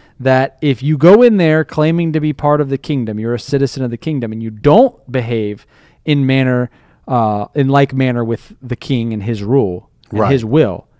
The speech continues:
Speaker 1: then you're
Speaker 2: Right.
Speaker 1: gonna get thrown out.
Speaker 2: You know, it's interesting, after we finish up this cycle, we've had almost fifteen thousand podcast listens.
Speaker 1: Wow.
Speaker 2: When we go into this season, uh, this
Speaker 1: And that's
Speaker 2: next
Speaker 1: just the
Speaker 2: tour
Speaker 1: audio,
Speaker 2: season,
Speaker 1: right?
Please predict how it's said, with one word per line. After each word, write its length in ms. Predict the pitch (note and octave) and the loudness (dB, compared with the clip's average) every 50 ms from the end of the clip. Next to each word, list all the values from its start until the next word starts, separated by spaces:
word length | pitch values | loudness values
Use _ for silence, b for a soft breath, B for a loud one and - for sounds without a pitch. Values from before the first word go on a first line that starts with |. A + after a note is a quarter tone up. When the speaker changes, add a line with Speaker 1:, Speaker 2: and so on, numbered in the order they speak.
| _ _ - | _ _ -6
Speaker 1:
then 140 | C3 C#3+ D3 | -4 -2 0
you're 80 | D#3 D#3 | 0 0
Speaker 2:
Right. 40 | C#3+ | 0
Speaker 1:
gonna 120 | D3 B2+ | -2 -4
get 160 | A2+ - - - | -4 -8 -10 -8
thrown 260 | - A2 G2+ F#2+ G2 | -8 -6 -6 -6 -8
out. 220 | F#2+ D2 - - _ _ _ _ _ _ _ _ _ b b b b b b b b | -10 -12 -14 -18 _ _ _ _ _ _ _ _ _ b b b b b b b b
Speaker 2:
You 80 | - A#2 | -8 -6
know, 40 | A#2 | -6
it's 120 | - - | -4 -2
interesting, 500 | B2 B2 - - A2+ - - G#2 G2 G2 | -4 -4 -4 -6 -10 -10 -10 -10 -8 -8
after 280 | G2 G2+ G2+ - - G2 | -8 -10 -10 -12 -10 -10
we 200 | G2 F#2+ F#2+ F2+ | -8 -8 -10 -10
finish 360 | - - - A#2+ A2 G2 - | -10 -8 -6 -6 -6 -6 -6
up 100 | G#2 - | -8 -10
this 160 | - G2+ - - | -10 -12 -14 -10
cycle, 540 | - - G#2+ A#2 A#2+ - F2+ E2+ E2+ F#2 F#2+ - - | -8 -6 -6 -6 -6 -8 -12 -14 -14 -16 -18 -16 -16
we've 140 | G2+ F#2+ - | -14 -12 -10
had 160 | G#2 G2+ F#2+ | -10 -10 -8
almost 360 | F#2+ F#2+ F#2 E2+ - - - _ _ _ | -10 -10 -12 -14 -16 -18 -20 _ _ _
fifteen 460 | _ - A2 - _ - G#2 F#2+ F2 | _ -14 -14 -12 _ -14 -14 -14 -12
thousand 440 | - - F#2+ F#2+ F#2+ F#2 - D#2 - | -12 -12 -10 -10 -12 -12 -16 -18 -16
podcast 540 | - G2 G#2 G2 - - D#2 D2 - - - | -14 -12 -12 -14 -14 -16 -18 -18 -18 -20 -20
listens. 400 | - - - - - - - b b b b b b b b | -20 -20 -20 -20 -20 -20 -20 b b b b b b b b
Speaker 1:
Wow. 400 | F#2 F2+ F2+ F#2 G2 G2+ G2+ G2+ | -18 -16 -16 -14 -14 -12 -10 -8
Speaker 2:
When 100 | G2 G2 | -6 -4
we 140 | G#2+ A#2 G#2+ | -4 -4 -2
go 200 | G#2+ G#2+ G#2 G#2 | -2 -4 -4 -4
into 260 | G2+ G2 - F#2+ F2 | -6 -8 -8 -8 -10
this 200 | E2+ F2 F2 E2+ | -8 -10 -12 -14
season, 680 | - - - - A#2 A#2 G#2 F#2+ F2+ E2 D#2+ E2+ G2 - _ | -14 -16 -12 -10 -8 -8 -8 -10 -12 -14 -14 -16 -20 -20 _
uh, 280 | - F#2 E2+ F2+ F2 - - _ _ _ | -16 -16 -16 -16 -16 -18 -20 _ _ _
this 180 | - F2+ - - | -18 -18 -14 -10
Speaker 1:
And 80 | B2 C3+ | -8 -6
that's 120 | D#3+ - | -6 -6
Speaker 2:
next 40 | - | -6
Speaker 1:
just 160 | F#3 D#3 - | -6 -6 -4
the 80 | - A#2+ | -4 -2
Speaker 2:
tour 100 | A#2 C3 | 0 0
Speaker 1:
audio, 260 | E3+ F3+ B2+ G#2 - G#2+ | 0 0 -2 -2 -4 -4
Speaker 2:
season, 160 | F#2+ G2+ A2+ | -6 -6 -6
Speaker 1:
right? 200 | D3 - - | -6 -8 -10